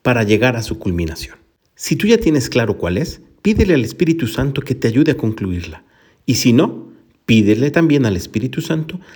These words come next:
que le dé claridad a tus pensamientos y te ayude a descubrir a qué te ha invitado Dios en esta existencia terrena, para darle gloria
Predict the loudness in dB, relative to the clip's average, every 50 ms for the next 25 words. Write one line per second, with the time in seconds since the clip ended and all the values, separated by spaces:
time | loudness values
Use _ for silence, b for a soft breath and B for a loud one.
0 | B B 2 4 4 4 4 4 2 2 2 0 0 0 0 -2 -2 -2 -6 -6
1 | -8 -14 -4 -4 -4 -4 -2 -4 -4 -2 -2 -2 -2 -4 -8 -10 -10 B B B
2 | B B 2 4 4 2 2 2 4 4 4 2 2 -2 -4 -2 -2 -2 0 0
3 | 0 -2 -2 -8 B B B B B B -6 -4 -4 0 2 2 2 4 4 4
4 | 4 4 2 -2 -2 -2 -2 -2 0 -2 0 0 0 0 0 -4 -8 B B B
5 | B B B 2 4 4 4 2 2 0 0 -2 -2 -6 -8 -6 -2 -2 -2 -2
6 | -2 -6 -8 -8 -8 -8 -8 -10 -14 -14 -18 _ _ _ _ _ _ _ _ _
7 | -2 -2 0 -2 -2 -4 -4 -2 -2 -2 2 2 2 2 2 0 -4